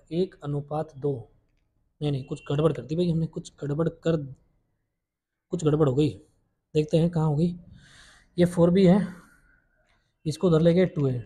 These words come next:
टू ए बराबर ये हो गया, हम्म, हम्म, हम्म, हम्म,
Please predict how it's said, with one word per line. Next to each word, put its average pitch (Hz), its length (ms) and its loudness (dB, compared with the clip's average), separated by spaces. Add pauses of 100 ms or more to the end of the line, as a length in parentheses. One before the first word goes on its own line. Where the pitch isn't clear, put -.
(280)
टू 160 80 0
ए 175 100 4
बराबर 165 300 2
ये 175 100 4
हो 165 100 4
गया, 175 140 2 (1600)
हम्म, 165 140 -8
हम्म, 160 220 -12
हम्म, 160 180 -12
हम्म, 165 180 -12